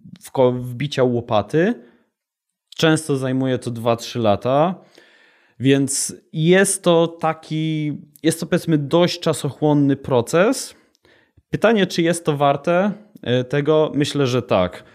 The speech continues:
Mówi się, że kryzys mieszkaniowy w Wielkiej Brytanii jest spowodowany biurokracją. Nie do końca. Bardzo dużo deweloperzy, sie-, tak jak wspominałem na początku, siedzą na olbrzymiej ilości ziemi, na takich bankach ziemi.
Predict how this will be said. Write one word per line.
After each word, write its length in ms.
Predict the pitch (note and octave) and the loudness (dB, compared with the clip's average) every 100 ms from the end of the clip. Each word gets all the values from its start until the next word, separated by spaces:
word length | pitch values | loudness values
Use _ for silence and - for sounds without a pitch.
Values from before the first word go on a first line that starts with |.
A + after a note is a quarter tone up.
| _ | _
Mówi 280 | D3 E3 D#3 | -2 -2 -2
się, 220 | - D#3 | -2 0
że 400 | B2+ C#3 C3+ C3 | 0 2 2 0
kryzys 380 | C3+ D3+ D3 D3 | -2 -4 -4 -4
mieszkaniowy 720 | C#3+ B2+ - C3+ C3+ C3 C#3 | -4 -4 -6 -4 -4 -2 -2
w 20 | A#2+ | -2
Wielkiej 320 | B2 A#2 A#2+ | -4 -4 -6
Brytanii 460 | A#2 A#2+ B2+ B2+ | -4 -4 -2 0
jest 200 | A#2+ A2+ | -2 -4
spowodowany 880 | - - A#2+ B2+ A#2+ B2 B2 A#2 A#2 A#2 - - - _ | -8 -8 -6 -2 0 0 0 0 -2 -4 -16 -20 -20 _
biurokracją. 920 | A2 B2 B2 A#2+ A#2+ G#2 C3+ D3 F3+ F3 - - | -2 2 2 2 0 0 0 0 0 -2 -8 0
Nie 240 | A2 A#2 | 4 4
do 120 | A#2 | 2
końca. 600 | - G#2+ G2 F2 C#2+ F2 - - | 0 0 -2 -2 -8 -10 -14 -20
Bardzo 640 | _ B2+ C#3 D#3 C#3 C3 C3 | _ -2 2 2 0 -2 -4
dużo 1080 | A#2 B2+ C3 A#2+ C3 B2+ B2 B2 B2 A#2+ - - - | -4 -6 -4 -2 2 2 4 4 2 0 -4 -14 -12
deweloperzy, 720 | B2 C3 C#3+ C3 D3+ C3+ B2+ | -6 -2 -2 -2 -4 -4 -6
sie-, 320 | - - C#3 G2+ | -8 -8 -8 -6
tak 200 | B2+ C#3 | -6 -6
jak 100 | B2+ | -8
wspominałem 520 | - B2+ A#2+ B2 A#2 | -4 0 2 0 0
na 80 | A2+ | -2
początku, 500 | B2 A2+ A#2 G#2 G#2+ | -6 -6 -6 -6 -8
siedzą 360 | - B2+ B2 | -8 -8 -4
na 160 | A#2 A2+ | -4 -2
olbrzymiej 540 | A2 A2 A2 B2 A#2 A2 | -4 -6 -8 -4 -2 -2
ilości 440 | G#2 G#2 - G#2 | -4 -8 -12 -12
ziemi, 320 | G2+ G2+ G2+ | -6 -6 -4
na 100 | G2 | -6
takich 360 | F#2+ F#2 G2+ G2 | -8 -10 -10 -6
bankach 520 | G2 G2+ F#2+ - F2 | 0 0 0 -8 -8
ziemi. 540 | F2+ F2 F2 A2+ F#3 | -8 -4 -2 0 -2